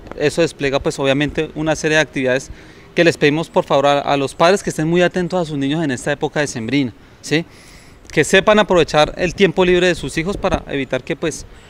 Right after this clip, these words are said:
eh, uno, hayan problemas de que se extravíen los niños y otro, pues que, eh, se vean involucrados en comportamientos contrarios a la convivencia. Tercero, lo que tiene que ver con el uso de la pólvora, ya hay un decreto reglamentario por parte del municipio frente a lo que tiene que ver con la regulación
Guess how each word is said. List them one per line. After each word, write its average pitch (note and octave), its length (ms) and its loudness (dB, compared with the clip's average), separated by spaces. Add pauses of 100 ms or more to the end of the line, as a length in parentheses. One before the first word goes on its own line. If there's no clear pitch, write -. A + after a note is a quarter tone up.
(180)
eh, C3+ 280 -2
uno, A3+ 360 4 (600)
hayan E3+ 340 2
problemas D#3 420 -2
de F3 100 -4
que E3 120 -8
se D#3 80 -6
extravíen C#3+ 400 -2
los F3+ 100 0
niños G3+ 320 -2 (320)
y F#3+ 100 2
otro, G#3 220 4
pues F#3+ 220 -6
que, C#3+ 220 -6 (140)
eh, C3+ 200 -4
se - 120 -2
vean C#3+ 140 2
involucrados C#3 680 -2
en D#3 160 -2
comportamientos C3+ 680 -4
contrarios B2 340 -6
a C3+ 60 -4
la C3 80 -6
convivencia. C3 540 -4 (720)
Tercero, G3 380 4
lo A3 100 6
que G#3 100 -4
tiene E3+ 220 -2
que - 80 -2
ver F#3 80 2
con G3 160 -4
el E3+ 120 -2
uso D3 160 -4
de F3 40 -2
la E3 80 2
pólvora, G3 380 4
ya E3+ 140 2
hay E3+ 100 4
un F3 120 0
decreto F3 480 2
reglamentario D#3 600 -2
por D#3+ 140 -6
parte C#3+ 260 -6
del E3 80 -4
municipio F3+ 600 -2 (300)
frente G3+ 540 4 (180)
a D#3 120 0
lo D3+ 120 -2
que D#3 80 -8
tiene D3 240 -4
que E3+ 120 -4
ver E3 100 0
con F3 120 -4
la F3 60 -2
regulación D3+ 680 -4